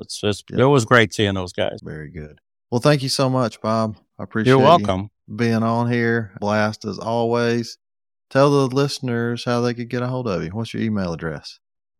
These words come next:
Speaker 1: Uh, you can get a hold of me through my work email. It's bob dot smith at omni hotels dot com.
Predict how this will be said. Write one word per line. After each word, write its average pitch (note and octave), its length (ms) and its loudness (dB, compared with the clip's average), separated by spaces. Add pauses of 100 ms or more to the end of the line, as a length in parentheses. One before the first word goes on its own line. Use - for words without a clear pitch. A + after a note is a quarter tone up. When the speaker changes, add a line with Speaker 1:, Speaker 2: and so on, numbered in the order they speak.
(500)
Speaker 1:
Uh, D3 180 8
you - 20 4
can F3+ 80 0
get F#3 100 4
a - 20 6
hold F3 140 10
of E3 80 6
me E3 160 6
through C3+ 180 4
my C3 220 6
work B2 280 0
email. C#3 340 4
It's A2 120 -6
bob B2 420 6
dot A2+ 300 4
smith - 600 0 (500)
at G#2+ 240 6
omni B2 360 4
hotels A#2 800 2
dot A2 220 6 (100)
com. A#2+ 380 -2